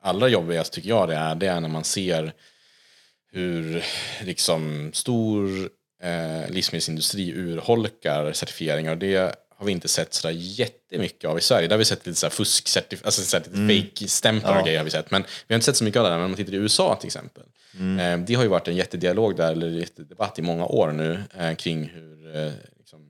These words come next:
Speaker 1: U S D A Certified Organic, som är deras motsvarighet då, som
Speaker 2: Mhm.
Speaker 1: gradvis har urholkats, eh, på grund av liksom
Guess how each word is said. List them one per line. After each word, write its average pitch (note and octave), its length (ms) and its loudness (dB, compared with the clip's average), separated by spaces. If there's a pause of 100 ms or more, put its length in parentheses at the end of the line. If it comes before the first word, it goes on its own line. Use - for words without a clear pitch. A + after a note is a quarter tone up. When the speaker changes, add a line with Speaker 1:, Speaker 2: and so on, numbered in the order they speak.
(340)
Speaker 1:
U E2 160 -20
S - 100 -18
D - 160 -16
A E2 200 -20
Certified D#2+ 460 -4
Organic, F2 380 -2
som D#2 140 -4
är D#2 40 -4
deras E2 280 -4
motsvarighet F2 680 -4
då, - 280 -8
som F#2+ 140 2
Speaker 2:
Mhm. G2+ 180 0
Speaker 1:
gradvis E2 340 -4
har D2+ 80 -8
urholkats, - 760 -2 (280)
eh, D2+ 680 -4 (500)
på F#2 60 -6
grund E2 340 0
av D2 360 0 (140)
liksom D#2 280 -20